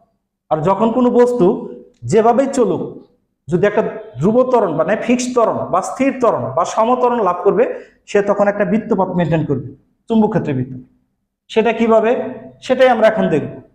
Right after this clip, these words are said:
দেখো, এই যে এদিকে কি চার্জিত কণাটি গতিশীল। আচ্ছা, চুম্বক ক্ষেত্রের ডিরেকশন কোন দিক? ভিতরের দিক। আমার বাম হাতটা কিন্তু ভালো করে খেয়াল করতে হবে। এটা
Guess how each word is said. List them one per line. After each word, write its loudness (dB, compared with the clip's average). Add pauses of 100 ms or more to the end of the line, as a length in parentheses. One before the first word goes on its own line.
(520)
দেখো, 0 (1400)
এই 2
যে 2 (1500)
এদিকে 2
কি 2 (440)
চার্জিত 0
কণাটি 0
গতিশীল। -2 (680)
আচ্ছা, -4 (600)
চুম্বক 2
ক্ষেত্রের 0
ডিরেকশন 0
কোন 0
দিক? 0 (320)
ভিতরের 2
দিক। -6 (840)
আমার 0
বাম 4
হাতটা 0
কিন্তু 0
ভালো 4
করে 2
খেয়াল 2
করতে -4
হবে। -6 (440)
এটা 4